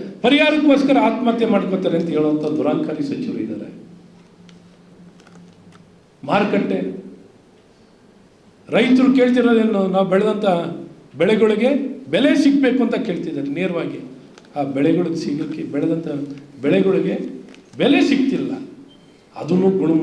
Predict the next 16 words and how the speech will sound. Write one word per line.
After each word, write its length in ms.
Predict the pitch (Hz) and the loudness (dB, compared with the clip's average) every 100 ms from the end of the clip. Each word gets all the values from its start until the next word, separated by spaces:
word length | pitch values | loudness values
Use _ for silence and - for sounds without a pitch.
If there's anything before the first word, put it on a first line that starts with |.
| 147 | 0
ಅನ್ನೋಂಥ 380 | 139 131 131 127 143 - - - - - _ _ _ _ _ - | -2 0 -2 -2 -4 -6 -10 -16 -20 -20 _ _ _ _ _ -10
ಎ 60 | 127 | -8
ಪಿ 80 | 127 | -4
ಎಂ 120 | 131 | -4
ಸಿ 140 | 127 92 - - | -4 -6 -8 -8
ಸಚಿವ. 300 | - - - - - - - - - - - - - _ _ _ 135 | -10 -6 -4 -4 -6 -12 -20 -20 -20 -20 -20 -20 -20 _ _ _ -4
ಎಲ್ಲಾರ 520 | 165 190 226 226 240 | -2 0 2 4 4
ಒಂದ್ 260 | 233 220 220 | 4 2 2
ಕಡೆ, 180 | 180 - - - - - - _ _ _ _ _ _ _ _ _ _ - | 0 0 -6 -10 -16 -20 -20 _ _ _ _ _ _ _ _ _ _ -8
ಒಂದೇ 380 | 180 233 254 277 | 0 4 6 6
ಒಂದ್ 260 | 262 247 247 | 4 2 2
ಕಡೆ 160 | 233 214 | 2 2
ನೇರವಾಗಿ 720 | 196 220 220 214 202 190 196 190 185 185 - - - - _ - - 139 | 2 2 0 2 4 2 0 -2 -4 -8 -12 -18 -20 -20 _ -20 -14 -4
ನಿರ್ವಹಣೆಯನ್ನ 560 | 170 190 190 180 180 | 0 2 2 2 0
ಒಂದು 360 | 170 170 151 139 | 0 -2 -2 0
ಕೈಗಾರಿಕೆನಲ್ಲಿ 960 | 175 226 220 190 - 170 156 147 165 | 2 4 2 2 -2 -4 -4 -4 -6